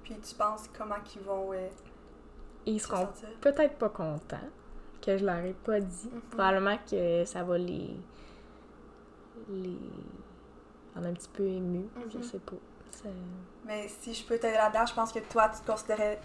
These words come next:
Speaker 1: comme la, la grande sœur qui voulait les protéger.
Speaker 2: Mm.
Speaker 1: Fait que j'ai, en te connaissant, puis un peu,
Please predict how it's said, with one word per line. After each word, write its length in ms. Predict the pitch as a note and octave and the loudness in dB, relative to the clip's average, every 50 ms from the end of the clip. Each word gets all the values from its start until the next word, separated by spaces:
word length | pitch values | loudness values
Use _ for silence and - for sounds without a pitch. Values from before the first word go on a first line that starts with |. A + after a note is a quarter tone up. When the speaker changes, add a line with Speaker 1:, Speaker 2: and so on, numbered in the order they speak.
| - - | 0 4
Speaker 1:
comme 180 | - A#3 A3 | 6 6 8
la, 340 | A3 A3 G#3 G3+ G3 F#3+ - - | 8 8 10 10 8 6 4 6
la 140 | G#3 G3+ G3+ | 8 8 8
grande 280 | G#3 - A3 A3 G#3+ G#3+ | 8 6 4 2 2 2
sœur 300 | - - A3+ A3+ A3+ A3+ | 6 8 10 10 10 8
qui 100 | - A3+ | 4 -2
voulait 140 | G#3+ G#3+ G#3 | 0 0 0
les 80 | G#3 G#3+ | 0 -2
protéger. 760 | G#3 - G#3 G3+ - - G3+ G3+ G3 - A3 A3 A3+ A#3 A#3 - - - - | -6 -6 -6 -6 -6 -6 -4 -4 -4 -4 -4 -4 -4 -4 -6 -8 -12 -12 -10
Speaker 2:
Mm. 60 | F#3 F3 F3 - - | -10 -8 -8 -6 -4
Speaker 1:
Fait 100 | G#3 G3+ | -4 -4
que 60 | G3+ | -4
j'ai, 320 | G3 G#3 G3+ G3+ F#3 - - - - - - - - - | -6 -4 -2 -4 -4 -4 -6 -14 -18 -20 -18 -6 -2 0
en 100 | G3+ G3 | 0 0
te 80 | G3+ - A3 | 0 0 0
connaissant, 520 | G#3+ G#3+ G#3 G3+ G3+ - - A#3 A3+ A#3 A3+ | 0 0 0 -4 -2 0 2 4 4 4 2
puis 120 | - - G#3 G3+ G3 | -2 -6 -6 -6 -4
un 140 | - G3 G3 | -2 -2 -2
peu, 340 | F#3 - - G#3+ G#3 G#3+ A3 | -2 -4 -8 -10 -8 -8 -10